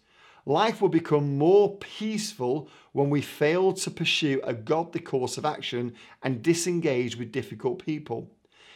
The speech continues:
In fact, if we push the self-escape button,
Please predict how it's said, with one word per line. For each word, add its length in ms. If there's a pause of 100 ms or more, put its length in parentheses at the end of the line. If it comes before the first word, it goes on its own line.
(160)
In 120
fact, 460 (440)
if 220
we 100
push 440 (200)
the 80
self-escape 840
button, 420